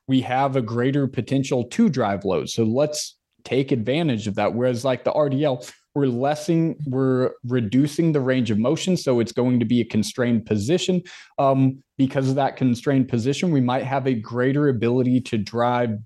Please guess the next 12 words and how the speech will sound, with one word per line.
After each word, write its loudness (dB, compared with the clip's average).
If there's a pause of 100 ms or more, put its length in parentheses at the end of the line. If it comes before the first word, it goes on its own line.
volume 2
or 0
build -2
the -2
capacity -2
in 2
that 0
way. 2
It 0
might -2
be 4
more 2